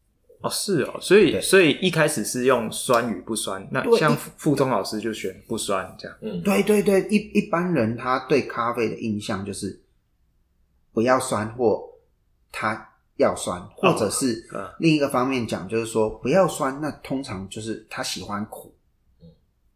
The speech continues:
Speaker 2: 对。
Speaker 1: 有人喜欢苦啊？
Speaker 2: 很多，很多，很多。
Speaker 1: 真的。<laughs> 像我就完全不喜欢苦。<laughs> 哦，所以很多人会说我想要苦的。
Speaker 2: 有，有，有。
Speaker 1: 真的哦？
Speaker 2: 有。
Speaker 3: 嗯。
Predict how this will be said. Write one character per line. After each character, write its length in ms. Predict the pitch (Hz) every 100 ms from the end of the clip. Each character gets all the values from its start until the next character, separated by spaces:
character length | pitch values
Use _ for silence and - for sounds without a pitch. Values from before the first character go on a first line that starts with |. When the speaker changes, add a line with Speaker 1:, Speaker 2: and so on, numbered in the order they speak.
| -
Speaker 2:
对。 240 | 98 - -
Speaker 1:
有 200 | 110 104
人 160 | 110
喜 140 | 135 104
欢 160 | 101
苦 280 | 120 - - -
啊？ 20 | -
Speaker 2:
很 160 | 120
多， 380 | 117 190 196 180
很 200 | 151 110
多， 520 | 127 131 135 131 139
很 100 | 117
多。 60 | 101
Speaker 1:
真 100 | 107
的。 80 | 107 - -
<laughs> 200 | - -
像 300 | - 175 147
我 140 | 113
就 180 | 143 151
完 100 | 135
全 200 | - 131 127
不 120 | -
喜 240 | - -
欢 300 | 143 165 135
苦。 200 | - 135 - - -
<laughs> 320 | - - -
哦， 100 | -
所 220 | 135 202 220
以 80 |
很 240 | 165 123 123
多 180 | 147 180
人 80 |
会 140 | 139 156
说 180 | 151 135
我 140 | 110
想 180 | - 98
要 40 | 123
苦 280 | - - -
的。 100 | 123
Speaker 2:
有， 260 | 123 151
有， 280 | 143 107 92 -
有。 100 | 110
Speaker 1:
真 180 | 160 196
的 120 | 110
哦？ 60 | 101
Speaker 2:
有。 120 | 110
Speaker 3:
嗯。 340 | - 90 82